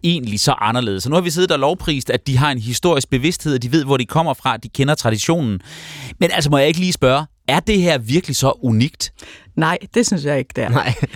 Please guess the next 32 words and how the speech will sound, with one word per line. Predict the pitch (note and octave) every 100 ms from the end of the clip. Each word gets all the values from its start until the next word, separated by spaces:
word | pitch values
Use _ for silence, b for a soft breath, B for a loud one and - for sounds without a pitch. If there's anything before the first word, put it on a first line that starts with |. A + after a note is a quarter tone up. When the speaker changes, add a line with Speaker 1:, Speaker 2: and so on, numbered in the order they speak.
| B2+
Speaker 2:
<laughs> | D3 F#3+
Øh, | E3 -
altså, | F3+ F3+ -
fordi | - F#3 G3 F3
at, | - E3 -
øh, | D#3 E3+
det | A3
der | E3+
håb, | E3+ G#3+ F#3 -
det | F#3
havde | F3 D3+
jeg | C3+
også, | B2 -
da | D3+
jeg | C#3 C#3
var | C#3+
ung. | C#3+ -
Speaker 1:
Ja. | B2 D#3+ - -
Speaker 2:
Og | F3 -
det | G#3 -
der | E3+ D#3
håb, | G#3 E3 -
det | E3
havde, | D#3 D#3 F3 -
altså | D#3+ E3
sådan, | F3 D3+ - - - -
jeg | F#3
tror | - B3
bare, | F#3+ E3+
at | F3 -
de | F#3+
repræsenterer | D3+ E3 E3 D#3 - F3